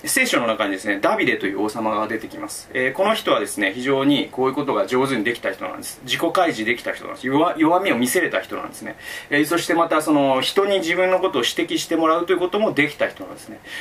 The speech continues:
で、一方、サウルという王様はですね、この人はインセキュアな人といって、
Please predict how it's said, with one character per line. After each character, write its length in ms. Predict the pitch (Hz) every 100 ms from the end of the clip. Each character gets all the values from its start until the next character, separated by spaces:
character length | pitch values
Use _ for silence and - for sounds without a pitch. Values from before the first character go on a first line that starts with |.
| - -
で、 220 | 175 175
一 140 | 208
方、 180 | - 175
サ 240 | - 240 208
ウ 60 |
ル 120 | 131
と 60 | 113
い 60 | 107
う 80 | 107
王 80 |
様 220 | 120 117 113
は 60 |
で 80 | 95
す 60 | 95
ね、 140 | 95
こ 80 | 165
の 80 | 185
人 180 | - 123
は 140 | -
イ 60 | 165
ン 140 | 190
セ 160 | - 180
キ 140 | 180 165
ュ 80 |
ア 40 | 110
な 100 | 98
人 180 | - 107
と 80 |
い 60 | 110
っ 20 |
て、 320 | - - 104